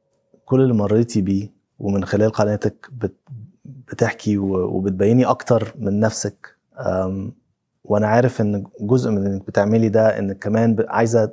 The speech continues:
تلهمي الناس وإنك تديهم فرصة إن هم يقدروا إن هم يبقوا فاهمين ويقدروا إن هم يتكلموا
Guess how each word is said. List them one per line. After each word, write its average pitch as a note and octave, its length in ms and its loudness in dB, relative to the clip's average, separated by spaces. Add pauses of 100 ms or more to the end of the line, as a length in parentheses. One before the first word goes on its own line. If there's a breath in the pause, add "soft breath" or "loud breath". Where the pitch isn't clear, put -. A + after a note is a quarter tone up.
(140)
تلهمي A#2+ 320 0
الناس G#2 320 -2
وإنك F#2 200 -6
تديهم G#2 380 -2
فرصة G#2 460 0
إن G2 140 -4
هم A2 220 0
يقدروا A2 340 0
إن A2+ 80 0
هم A2+ 360 0 (1160 soft breath)
يبقوا A#2 240 0
فاهمين C#3+ 680 2
ويقدروا A2 500 0
إن A#2 60 0
هم A#2+ 180 0
يتكلموا A2 400 -2